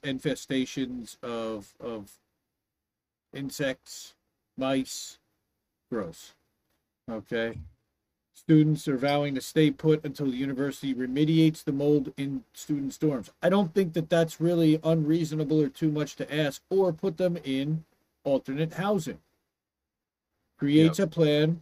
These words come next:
Speaker 1: for incoming freshmen and reinstates all the faculty members and everyone, um,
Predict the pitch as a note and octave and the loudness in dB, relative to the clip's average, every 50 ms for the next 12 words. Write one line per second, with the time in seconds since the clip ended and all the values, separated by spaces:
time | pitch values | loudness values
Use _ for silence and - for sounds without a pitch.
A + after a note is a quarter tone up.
0 | _ _ - - E3 E3+ E3+ E3 - D#3+ D#3 D#3 D#3 D#3 D3+ D#3 D#3+ D#3+ D#3+ - | _ _ -4 0 2 4 4 2 2 0 0 0 0 -2 -2 0 -2 -2 -2 -2
1 | C#3 B2+ - - - C3+ C3+ C3+ _ - F#3 F#3+ F#3+ E3+ D#3 D3+ D3+ D#3 C#3 - | -2 -2 -2 -4 -6 -10 -10 -10 _ -6 -4 -4 0 0 2 2 2 2 0 -2
2 | - - C#3 C3+ C3+ C3 - _ - D3+ D3+ D3+ D3 - - D3 C#3 C#3 C3+ - | -6 -4 -2 -2 -2 -4 -6 _ -6 -4 -2 -2 -2 -4 -4 -2 -2 -4 -4 -6
3 | C3 - C#3 C3+ B2+ C3 C3 A#2+ B2 B2 B2 A2+ - - _ _ _ _ _ - | -8 -8 -6 -4 -4 -4 -6 -6 -6 -6 -8 -8 -12 -16 _ _ _ _ _ -12
4 | C3 B2 - - D3 D3 C#3 C#3 C3+ B2+ B2 B2 B2 A#2+ A#2+ A#2+ - _ _ _ | -12 -10 -10 -6 -4 -4 -2 0 0 -2 -2 -2 -4 -6 -8 -10 -16 _ _ _
5 | _ _ _ _ _ _ _ _ _ - C3 B2+ A#2+ A2+ A2 G#2+ G#2+ | _ _ _ _ _ _ _ _ _ -10 -8 -6 -4 -4 -6 -6 -8